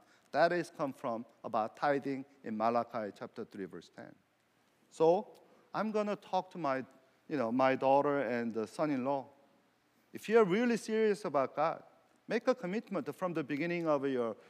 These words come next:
you know, Christian marriage. Now, what is, you know, Jesus said today,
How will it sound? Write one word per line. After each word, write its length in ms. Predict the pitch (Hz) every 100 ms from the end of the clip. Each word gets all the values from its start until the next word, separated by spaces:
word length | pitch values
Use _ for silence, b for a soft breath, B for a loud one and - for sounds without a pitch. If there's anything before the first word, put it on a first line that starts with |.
| b -
you 120 | 143
know, 100 | 117
Christian 460 | - 202 - 165
marriage. 480 | 131 135 110 - - _ _ _ _ _ _ _ _ - _ _
Now, 300 | 147 139 110 - - _ b b b b b b b b _
what 240 | 160 233 254
is, 320 | 254 254 208
you 60 | 196
know, 100 | 175
Jesus 460 | - 220 233 240 233
said 160 | 208
today, 320 | 214 180 170